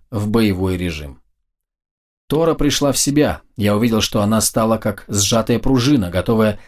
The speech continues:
распрямиться и начать убивать всех вокруг. Или, по крайней мере, попытаться это сделать.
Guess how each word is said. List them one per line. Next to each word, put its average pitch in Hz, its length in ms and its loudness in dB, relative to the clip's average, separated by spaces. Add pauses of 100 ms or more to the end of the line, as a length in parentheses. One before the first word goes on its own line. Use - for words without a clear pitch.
(120)
распрямиться 120 800 2
и - 140 -2
начать 113 440 0
убивать 110 380 0
всех - 460 -2
вокруг. 85 460 -6 (640)
Или, 120 160 2
по 151 140 0
крайней 139 320 2
мере, 139 360 2 (200)
попытаться 120 520 0
это 127 140 0
сделать. 113 540 -4